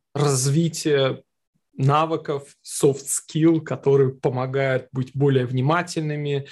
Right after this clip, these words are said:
принимать более взвешенные инвестиционные решения и так далее, да. То есть у меня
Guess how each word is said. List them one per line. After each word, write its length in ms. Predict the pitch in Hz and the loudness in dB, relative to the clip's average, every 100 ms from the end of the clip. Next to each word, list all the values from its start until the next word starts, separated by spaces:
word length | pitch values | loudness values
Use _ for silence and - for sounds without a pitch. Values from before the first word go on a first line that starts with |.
| - - - | -20 -20 -6
принимать 460 | 120 123 131 117 | 0 2 2 2
более 340 | 120 131 127 120 | 2 4 4 0
взвешенные 840 | 120 120 135 135 - 127 123 127 | -2 2 4 4 2 -8 -8 -10
инвестиционные 640 | 131 - - 127 127 127 | -8 -8 -4 -4 -2 -4
решения 560 | 135 - - 180 180 139 | -2 -2 0 0 0 0
и 100 | 135 | -2
так 180 | 131 131 | -4 -2
далее, 320 | 131 123 - | -2 -2 -6
да. 200 | - - | -6 -8
То 140 | - | -8
есть 200 | 139 - | -10 -2
у 40 | 123 | 0
меня 360 | 123 127 123 | 2 2 0